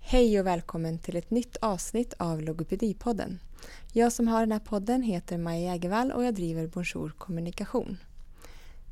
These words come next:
Det här är det sista avsnittet för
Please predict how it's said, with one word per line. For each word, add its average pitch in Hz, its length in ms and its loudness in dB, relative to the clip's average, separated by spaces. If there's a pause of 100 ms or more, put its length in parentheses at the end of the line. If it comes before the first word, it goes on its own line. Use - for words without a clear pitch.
(140)
Det 233 60 0
här 247 180 4
är 196 40 4
det 208 100 -2
sista - 420 -4
avsnittet 170 800 -2
för 170 400 0